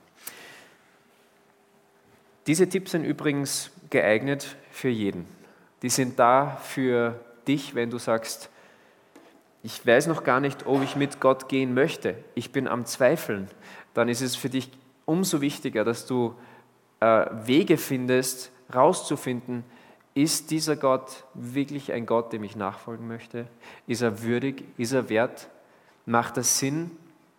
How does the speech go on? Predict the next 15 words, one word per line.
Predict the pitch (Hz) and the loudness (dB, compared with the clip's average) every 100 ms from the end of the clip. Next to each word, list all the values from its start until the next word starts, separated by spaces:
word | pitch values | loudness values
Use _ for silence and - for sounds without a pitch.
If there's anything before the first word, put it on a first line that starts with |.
| _ - | _ -4
ihn | 143 151 | -2 -2
zu | 147 | 0
anbeten? | 127 120 110 110 113 151 160 156 - _ _ - _ | 0 0 -2 -2 -4 -8 -10 -12 -20 _ _ -20 _
Warum | - 120 123 123 | 2 2 4 4
machen | 127 - 180 | 4 4 -2
die | 139 | 2
Leute | 117 107 107 | 4 2 2
hier | 110 110 | -2 0
das? | 98 92 - - | 0 -2 -6 -10
Warum | 113 131 147 151 | -6 -4 -2 -2
singen | 147 165 156 131 | -2 -2 -2 -2
die, | 120 | -4
sie | - - - - - 127 | -6 -12 -12 -10 -6 -6
zu | 123 123 | -4 -4
ihm, | 107 104 | -4 -6